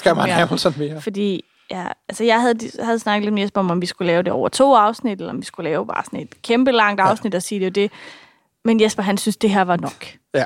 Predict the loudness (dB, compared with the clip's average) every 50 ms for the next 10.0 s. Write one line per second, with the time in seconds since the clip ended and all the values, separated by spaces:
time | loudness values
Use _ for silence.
0 | 0 0 2 4 4 4 4 2 2 2 0 0 -2 -4 -6 -6 -8 -12 -6 -2
1 | 2 4 6 4 6 4 2 4 2 2 2 0 -2 -4 -4 -4 -6 -8 -8 -6
2 | -4 -2 0 2 2 4 4 4 2 2 0 -2 -2 -2 -4 _ _ _ 4 6
3 | 6 6 6 4 4 4 2 4 4 4 4 6 2 2 4 6 4 6 6 6
4 | 6 8 8 8 6 4 0 _ -6 2 2 2 2 4 2 0 2 2 2 2
5 | 2 2 0 -2 -2 -4 -6 -8 -8 _ 0 2 2 2 -2 -6 -2 0 0 2
6 | 2 2 2 2 2 2 2 4 4 4 6 6 6 4 4 2 2 2 2 2
7 | 4 6 6 6 6 4 2 -2 -2 -2 -2 -2 -4 -6 -12 -12 -10 -10 -8 -8
8 | -8 -6 -6 -8 -6 -4 -4 -4 -2 -2 -4 -4 -2 -4 -4 0 2 2 2 2
9 | 2 2 2 2 2 2 2 2 4 4 2 0 -2 -4 -4 -4 -4 -4 -6